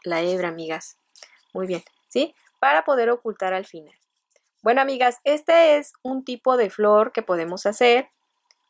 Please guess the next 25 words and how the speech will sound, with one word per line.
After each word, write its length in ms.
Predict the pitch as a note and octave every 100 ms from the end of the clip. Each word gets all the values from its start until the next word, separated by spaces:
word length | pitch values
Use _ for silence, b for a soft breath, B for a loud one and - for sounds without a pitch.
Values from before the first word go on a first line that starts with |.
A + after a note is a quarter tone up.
| -
con 420 | A#3+ A#3 A#3+ B3 _ _ _
el 360 | F3 F3 F3 G#3+ _ _
pop, 280 | - D4+ D4+ _ _ _ _ _ _
pero 460 | - D#4+ D4 D4+ G4+ _ _
podemos 340 | A3 A3+ A#3+ C4+
hacer 360 | A#3+ G#3 G#3 -
otra 400 | C#4+ D4+ D#4+ D#4+
flor 280 | C#4 B3 A#3+
diferente 840 | C4+ - G#3 G3+ G3+ A#3+ D#4 - -
que 100 | F#3+
va 80 |
a 40 | F#3
quedar 400 | A3+ A3+ A3+ -
muy 320 | A3+ B3 B3+
similar 680 | B3 D4+ D#4+ D4+ A#3+ A3+ A#3+
con 220 | - F3+
ramillete, 720 | E3 F#3+ G#3 A3 C#4+ C#4+ G#3+ _ _ _
¿sí? 320 | - B3 E4+ _ _
Estas 300 | G#3 A#3 D4
son 160 | D4 C#4
las 180 | C#4 C4+
dos 280 | B3+ C4
que 100 | -
podemos 400 | C#4 G#3+ F#3 G3
tejer 340 | - E3 D#3+